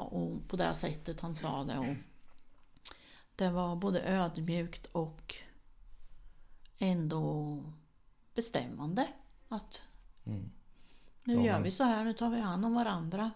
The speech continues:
Speaker 1: och gör det på ett bra sätt.
Speaker 2: Det var nog, det var bra ändå. Det var nog bra att han gjorde det. Att man får
Speaker 1: Mm.
Speaker 2: känslan att vi är ett land och vi måste göra det tillsammans.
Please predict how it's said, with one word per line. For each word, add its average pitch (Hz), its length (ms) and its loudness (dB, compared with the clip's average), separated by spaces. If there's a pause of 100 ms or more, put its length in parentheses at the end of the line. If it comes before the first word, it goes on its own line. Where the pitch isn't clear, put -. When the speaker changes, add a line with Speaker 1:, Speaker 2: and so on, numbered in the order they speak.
Speaker 1:
och 220 100 0
gör 196 220 2
det 185 60 -2
på 185 120 -4
ett 185 120 -4
bra 170 200 -4
sätt. - 420 -8 (480)
Speaker 2:
Det - 100 -6
var 110 140 0
nog, 113 320 -6
det 127 60 -2
var 117 100 2
bra 113 240 -4 (220)
ändå. 110 220 -4 (100)
Det - 80 -4
var 117 80 0
nog 107 100 2
bra 101 120 2
att 98 80 -6
han 101 100 0
gjorde 104 220 0
det. 104 100 -2 (120)
Att 117 100 -10
man 110 100 0 (120)
får 190 80 4
Speaker 1:
Mm. 202 200 0 (640)
Speaker 2:
känslan 104 440 0
att - 360 -8
vi 101 40 0
är 95 80 0
ett 104 120 -2
land 95 240 2
och 95 80 2
vi 101 80 0
måste 101 240 -2
göra 101 100 -2
det 101 80 -4
tillsammans. 107 500 -4